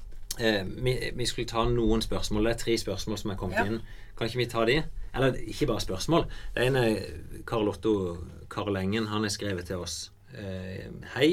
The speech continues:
Speaker 1: i stedet for å skrive på veggen, så sender jeg melding til dere. Kjempesmilefjes. For at i morgen, og dette var ellevte april, så dette er jo allerede lansert da, så lanserer vi et nytt nettsted for løpinteresserte.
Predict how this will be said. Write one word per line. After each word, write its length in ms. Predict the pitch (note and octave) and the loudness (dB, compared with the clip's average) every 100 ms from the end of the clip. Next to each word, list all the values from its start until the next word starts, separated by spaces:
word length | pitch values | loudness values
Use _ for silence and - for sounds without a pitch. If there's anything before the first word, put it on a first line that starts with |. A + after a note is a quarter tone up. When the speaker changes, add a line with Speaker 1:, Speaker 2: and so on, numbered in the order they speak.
| F#3 B2 | 4 -4
Speaker 1:
i 80 | |
stedet 180 | G#2 A2 | -4 -2
for 80 | A2 | -2
å 60 | - | -2
skrive 180 | G2+ | -4
på 140 | G2 G2 | -2 -2
veggen, 360 | G#2 A2+ F#3 G#3+ - - - | 0 2 2 0 -12 -20 -14
så 140 | - G#2+ | -6 -4
sender 260 | - G#2+ | 0 2
jeg 80 | G#2+ | 2
melding 220 | G2 F#2+ | 2 0
til 100 | F#2+ G2+ | 0 0
dere. 240 | A2+ F3 - | 4 4 2
Kjempesmilefjes. 960 | - - F#2 - G2 E2+ - - - - - - - - - - - - | 2 0 2 2 0 0 0 4 6 6 6 4 4 2 -2 -2 -2 0
For 380 | - D3+ - - A#2+ | 6 6 6 4 4
at 220 | A2 - - | 4 4 4
i 40 | |
morgen, 440 | A2 G#2+ A#2+ F#3 - - - - | 4 4 4 2 2 -2 -4 -4
og 100 | - | -4
dette 220 | F#2+ A#2 | -2 -2
var 100 | - | 0
ellevte 240 | F2+ - G2 | -2 -2 -2
april, 240 | A#2 D#3 | 0 0
så 160 | - G2+ | -2 -4
dette 180 | F#2+ B2 | -2 2
er 60 | |
jo 60 | A2+ | 4
allerede 240 | F2+ F2+ E2+ | 2 0 -2
lansert 480 | E2+ - B2+ D3 | -2 2 2 2
da, 140 | - - - - - | 0 -2 -2 -2 0
så 100 | - | 2
lanserer 360 | A2+ A#2+ - A#2+ | 2 2 4 4
vi 60 | A#2+ | 4
et 100 | A#2+ | 2
nytt 180 | A2+ | -2
nettsted 360 | G#2 F#2+ - C3+ | -2 -4 -2 0
for 140 | A2+ G2 | 2 0
løpinteresserte. 800 | F#2+ F#2 F2 F2+ G2 - C#3+ | 0 -4 -4 -2 -2 -2 -2